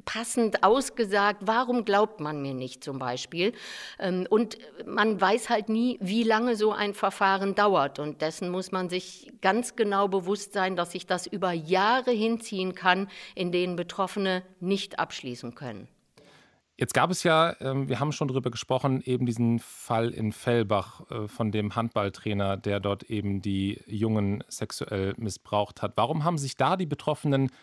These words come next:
Speaker 2: denn trotz der Risiken, die Sie gerade geschildert haben, dazu entschieden, dies zur Anzeige zu bringen und eben diesen Prozess dann auch durchzustehen?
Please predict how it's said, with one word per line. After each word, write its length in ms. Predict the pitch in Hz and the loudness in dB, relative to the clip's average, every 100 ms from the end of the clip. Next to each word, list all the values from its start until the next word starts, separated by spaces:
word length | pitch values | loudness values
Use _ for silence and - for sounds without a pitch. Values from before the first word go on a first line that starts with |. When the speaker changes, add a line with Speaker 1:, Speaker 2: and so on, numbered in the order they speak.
| - | -2
Speaker 2:
denn 140 | 113 | -2
trotz 240 | - 208 - | 0 -2 2
der 140 | 151 | 2
Risiken, 420 | 135 147 113 - | 2 2 0 -2
die 80 | 92 | -2
Sie 140 | 104 117 | -2 0
gerade 260 | 110 107 | 0 2
geschildert 480 | 104 - 139 113 - | 0 0 2 2 2
haben, 380 | 104 107 110 - _ | 0 0 -2 -6 _
dazu 240 | - 110 127 | -4 -2 0
entschieden, 600 | 110 - 156 156 151 143 _ _ - | 0 0 0 2 2 0 _ _ 0
dies 380 | 131 120 - - | 0 0 -6 -4
zur 160 | 123 | -2
Anzeige 400 | 113 135 127 120 | 0 2 2 0
zu 140 | - 117 | -2 0
bringen 220 | 117 120 | 2 2
und 160 | 117 | 0
eben 380 | 123 110 110 110 | -2 0 2 0
diesen 240 | 117 107 107 | -2 -2 -2
Prozess 560 | - - 110 - - | -6 -2 -2 -2 -8
dann 220 | - 101 | -4 -2
auch 200 | 107 101 | -2 -2
durchzustehen? 600 | - 151 - - - - | 0 -2 -2 -10 -10 -14